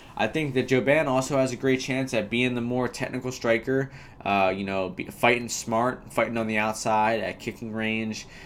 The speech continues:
and, uh, looking to keep, keep, uh, Dwight Grant at bay, not let him get that counter punch in, and, uh, win this fight on the scorecard. So I'm gonna slide with Alan Jouban, but it's a real close type of fight.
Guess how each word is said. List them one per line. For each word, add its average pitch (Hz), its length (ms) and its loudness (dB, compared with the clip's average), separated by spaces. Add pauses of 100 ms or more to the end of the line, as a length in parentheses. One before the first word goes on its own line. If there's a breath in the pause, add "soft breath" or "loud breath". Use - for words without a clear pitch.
(200 loud breath)
and, 95 460 -2
uh, 95 180 0
looking 110 320 -4
to 107 60 -6
keep, 104 400 -8
keep, 117 260 -4
uh, 107 220 2
Dwight 107 320 0
Grant 113 180 0
at 95 100 -2
bay, 113 220 4
not 110 220 0
let 110 160 2
him 104 180 -4
get 101 160 -4
that 98 160 -4
counter 113 280 -4
punch 113 320 -6
in, 127 260 0
and, 101 260 -2
uh, 101 80 0
win 113 220 -2
this 110 160 -8
fight 120 160 -2
on 120 80 -4
the 117 40 -6
scorecard. 113 540 -4
So 101 240 -2 (300 loud breath)
I'm 123 100 0
gonna 135 160 2
slide 127 300 2
with 127 200 0
Alan 123 220 0
Jouban, 123 460 0
but 101 120 0
it's 101 160 -4
a 98 80 0
real 117 240 4
close 92 320 -6
type - 200 -10
of - 60 -12
fight. - 200 -10